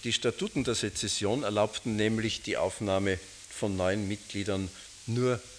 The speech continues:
mit einstimmigem Beschluss aller alten Mitglieder. Man wollte sich den Ruf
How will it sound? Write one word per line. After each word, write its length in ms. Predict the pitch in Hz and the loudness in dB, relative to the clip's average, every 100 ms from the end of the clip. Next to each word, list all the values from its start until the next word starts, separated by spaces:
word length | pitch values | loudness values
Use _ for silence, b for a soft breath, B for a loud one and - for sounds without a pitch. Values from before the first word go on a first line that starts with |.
| - | -12
mit 200 | - 107 | -6 -4
einstimmigem 680 | 80 107 - - 101 90 90 - | -2 0 0 0 -2 -2 -4 -4
Beschluss 560 | 90 - 101 131 - - | -4 -2 -2 -2 -6 -6
aller 380 | - 98 113 120 - - | -2 2 2 0 -6 -2
alten 360 | 95 98 95 | -2 -2 -8
Mitglieder. 560 | 98 104 - 92 82 71 - - - - - B B B B | -8 -6 -6 -4 -4 -6 -10 -18 -18 -18 -18 B B B B
Man 220 | 110 104 | 2 4
wollte 280 | 101 135 147 | 6 4 4
sich 240 | 123 127 - | -2 -4 0
den 200 | 110 104 | 0 2
Ruf 420 | 107 156 - | 2 0 -2